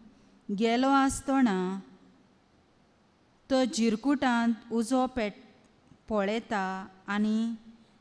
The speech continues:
तें लासोना तें पळोवन लागीं वेता, तेन्ना देवाचो ताळो ताका आयकूंक येता,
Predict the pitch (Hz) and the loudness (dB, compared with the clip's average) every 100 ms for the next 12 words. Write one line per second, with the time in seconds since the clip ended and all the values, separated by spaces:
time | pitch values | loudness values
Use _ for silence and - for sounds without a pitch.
0 | _ - 269 233 202 208 262 277 294 285 | _ -2 0 2 0 -2 2 4 4 4
1 | 277 262 269 277 262 214 202 214 208 - | 2 0 0 0 2 2 0 0 -4 -10
2 | - - _ _ 208 214 226 240 262 214 | -20 -20 _ _ -6 -2 0 2 2 2
3 | 170 147 180 165 175 - _ _ _ _ | -2 -8 -10 -10 -12 -16 _ _ _ _
4 | _ - 220 233 214 190 190 202 - - | _ -4 2 4 4 0 -4 -8 -14 -20
5 | - _ _ _ _ 175 214 214 254 269 | -20 _ _ _ _ -8 -4 0 2 2
6 | 302 294 285 285 269 240 233 247 - 220 | 0 -2 0 2 2 0 -4 -6 -6 -6
7 | - 208 202 208 214 - _ _ _ _ | -4 -6 -6 -8 -12 -18 _ _ _ _
8 | 208 226 240 254 247 247 180 170 180 165 | -4 -2 -2 0 0 0 -6 -8 -8 -8